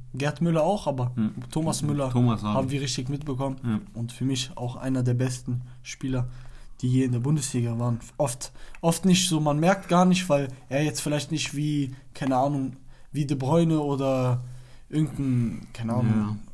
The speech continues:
Speaker 1: so ein Spieler, der viel rumskillt oder so, sondern er macht so diese Basics,
Speaker 2: Mhm.
Speaker 1: macht die richtigen Laufwege, er lauert gut, er macht die Dinge rein, wenn er die Chancen hat. Deswegen, äh, eigentlich underrated, Debré.
Speaker 2: Wenn ich
Speaker 1: Ja.
Speaker 2: grad so die Tabelle sehe, Freiburg sieht so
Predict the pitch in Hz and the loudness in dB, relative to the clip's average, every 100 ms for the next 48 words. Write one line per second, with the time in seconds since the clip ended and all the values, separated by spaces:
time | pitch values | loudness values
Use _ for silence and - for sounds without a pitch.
0 | - 143 135 - 175 160 143 135 - 170 | -10 -6 -4 -2 2 2 2 0 2 2
1 | 147 160 170 - 160 139 143 135 143 135 | 4 4 4 2 0 0 -2 -2 -2 -2
2 | 131 123 107 139 - 147 135 127 123 143 | 0 -2 0 0 -2 -4 -4 -2 0 -2
3 | 131 131 - 107 104 - - - 127 139 | -2 -6 -4 0 0 -2 -10 -10 -4 -4
4 | 131 143 - 135 139 143 139 135 135 127 | -2 -2 -2 0 2 2 0 -4 -2 -2
5 | - 127 139 143 127 151 151 - 127 131 | 0 2 4 4 2 -2 -4 -2 -2 -2
6 | 123 127 131 131 127 143 139 135 127 123 | -2 -2 0 0 0 0 -2 -2 -2 -4
7 | 135 131 127 123 123 - - - - - | -4 -4 -2 -2 -2 -10 -16 -18 -20 -20
8 | - - - 120 - 113 110 - - - | -20 -20 -12 -8 -4 -4 -4 -8 -14 -12
9 | 127 127 123 - 139 135 127 127 127 123 | -4 -2 -2 -4 -2 0 0 -2 -4 -4
10 | 117 123 127 123 - - - - - - | -4 -2 -2 -2 -10 -14 -16 -14 -14 -14
11 | - - - - 113 113 113 123 120 104 | -16 -20 -20 -8 -4 0 0 0 0 0
12 | 120 120 120 107 113 - 110 113 107 - | 2 4 4 4 2 2 2 2 0 -4
13 | 107 - - 113 | -2 0 4 4